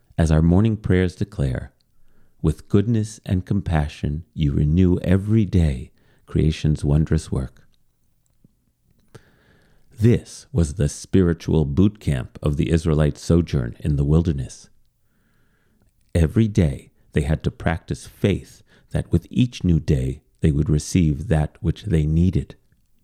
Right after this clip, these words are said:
Their impulse to hoard was stymied and useless. Day by day they were challenged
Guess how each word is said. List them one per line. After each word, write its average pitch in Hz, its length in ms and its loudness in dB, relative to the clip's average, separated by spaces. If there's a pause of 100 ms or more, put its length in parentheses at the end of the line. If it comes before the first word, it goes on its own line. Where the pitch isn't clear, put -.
(760)
Their 85 200 0
impulse 120 360 2
to - 140 0
hoard 90 460 0
was 76 180 -4
stymied 101 720 0
and 90 280 0
useless. - 720 -2 (760)
Day 98 460 2
by 82 260 -2
day 71 420 -2
they 73 140 0
were 80 140 0
challenged 78 680 -2